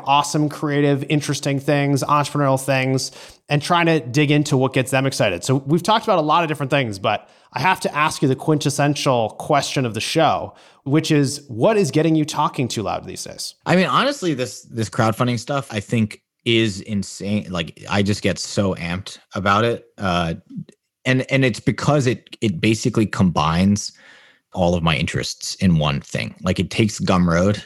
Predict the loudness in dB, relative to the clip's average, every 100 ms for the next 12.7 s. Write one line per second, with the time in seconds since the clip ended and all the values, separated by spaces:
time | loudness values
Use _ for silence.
0 | _ -4 -2 0 0 2 2 0 -2 0
1 | 2 2 2 2 0 2 2 2 2 2
2 | 0 2 2 2 0 -4 -6 -4 -2 -2
3 | -2 -2 -4 -2 0 2 2 2 2 2
4 | 0 0 0 0 -2 -2 -4 0 0 0
5 | -4 -20 -20 0 2 4 4 0 -2 -4
6 | -4 -2 0 0 -2 -2 0 0 0 -2
7 | -6 _ -20 -6 -2 -2 0 0 2 0
8 | 0 -4 -4 -18 _ -20 -20 _ _ -4
9 | 0 0 0 -4 -8 _ _ -6 -2 -2
10 | -2 -2 -2 -2 -4 0 2 2 0 0
11 | 2 2 4 2 2 0 0 -2 -4 -8
12 | -4 -2 -2 -2 -4 -4 -6